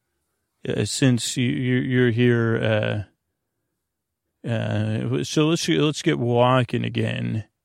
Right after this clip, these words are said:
You know, uh, uh, this is, uh, let's walk this way. I think we're headed towards, uh, where the stadiums are in the water.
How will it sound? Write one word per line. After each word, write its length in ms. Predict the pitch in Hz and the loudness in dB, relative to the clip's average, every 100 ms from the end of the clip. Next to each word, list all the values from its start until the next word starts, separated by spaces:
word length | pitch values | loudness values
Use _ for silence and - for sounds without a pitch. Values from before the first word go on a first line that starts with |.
| _ _ _ _ _ _ _ _ _ | _ _ _ _ _ _ _ _ _
You 140 | - 131 | -4 0
know, 320 | 123 113 120 | 2 2 2
uh, 560 | 120 113 113 113 113 107 - _ _ - | 2 2 2 0 0 -2 -10 _ _ -6
uh, 440 | 117 117 113 110 | -2 -2 0 -2
this 320 | 113 123 - 123 | 0 -2 0 -6
is, 240 | 110 - | -6 0
uh, 160 | 113 113 | 0 2
let's 240 | 131 151 175 | 0 0 -2
walk 380 | 156 147 135 143 | 2 4 4 2
this 280 | 131 - | 0 0
way. 460 | 139 127 117 117 117 | 2 4 6 4 2
I 160 | 120 117 | 0 0
think 240 | 180 156 | 0 0
we're 140 | 151 | 2
headed 340 | 120 131 123 117 | 4 4 2 0
towards, 520 | - 127 117 - - | 0 2 2 0 -2
uh, 440 | 120 110 117 113 104 _ _ _ _ _ _ _ 160 | 0 0 0 -2 -4 _ _ _ _ _ _ _ -4
where 220 | 135 117 | 0 2
the 60 | |
stadiums 760 | 110 - 127 120 117 113 110 120 | 0 0 4 6 4 2 0 0
are 200 | 117 113 | 2 2
in 100 | 110 | 0
the 80 | 110 | -2
water. 960 | 110 113 117 117 110 110 110 110 107 | -4 0 2 4 2 0 -4 -6 -8